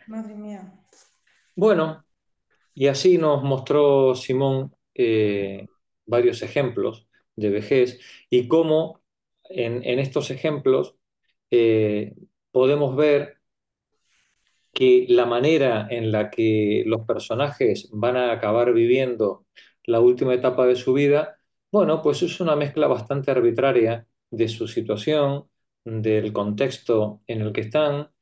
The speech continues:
Speaker 2: de su clase social, de sus posibles y de cómo ellos, eh, lo afrontan y sobre todo de cómo vivieron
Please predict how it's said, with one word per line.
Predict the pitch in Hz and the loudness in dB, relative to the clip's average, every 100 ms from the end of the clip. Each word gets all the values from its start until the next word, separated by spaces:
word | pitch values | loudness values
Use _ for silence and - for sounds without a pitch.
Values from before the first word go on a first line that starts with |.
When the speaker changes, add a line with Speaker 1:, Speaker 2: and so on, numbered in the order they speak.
| _ _ | _ _
Speaker 2:
de | 113 | -4
su | 113 110 | -4 -4
clase | 127 127 120 | -2 -2 -2
social, | 104 104 160 151 131 127 - _ _ _ - | -8 -4 0 2 2 0 -6 _ _ _ -8
de | 113 | -6
sus | 110 120 | -6 -8
posibles | - 95 170 165 127 123 143 - _ _ _ _ _ - | -6 -2 2 4 4 4 2 -4 _ _ _ _ _ -4
y | 139 | 0
de | 117 | 0
cómo | 113 143 135 127 | 2 0 2 4
ellos, | 127 120 123 127 - _ _ _ - | 4 6 4 2 -6 _ _ _ -2
eh, | 120 110 110 | 2 2 0
lo | 113 | 0
afrontan | 107 123 135 120 110 98 104 | 0 0 0 -2 -4 -8 -6
y | 131 | -6
sobre | - 113 117 | 0 0 0
todo | 113 156 139 139 - | 2 2 2 0 -4
de | 117 117 113 | 0 0 2
cómo | 147 147 143 139 | 0 2 2 -2
vivieron | 123 113 120 123 123 123 123 | -2 -4 2 2 2 -2 -10